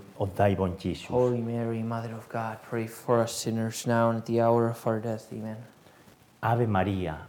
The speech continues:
Speaker 1: gratia plena, Dominus tecum, benedicta tui mulieribus, et benedictus fructus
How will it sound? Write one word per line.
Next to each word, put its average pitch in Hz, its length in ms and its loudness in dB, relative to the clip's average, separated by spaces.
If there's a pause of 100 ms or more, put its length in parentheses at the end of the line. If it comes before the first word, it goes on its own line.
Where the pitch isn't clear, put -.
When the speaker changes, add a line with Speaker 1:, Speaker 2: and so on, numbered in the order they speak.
Speaker 1:
gratia 117 560 2
plena, 95 680 0
Dominus 120 720 4
tecum, 87 460 0 (580)
benedicta 104 540 2
tui 135 240 2
mulieribus, 104 760 2 (460)
et 107 100 2
benedictus 107 640 2
fructus 113 500 0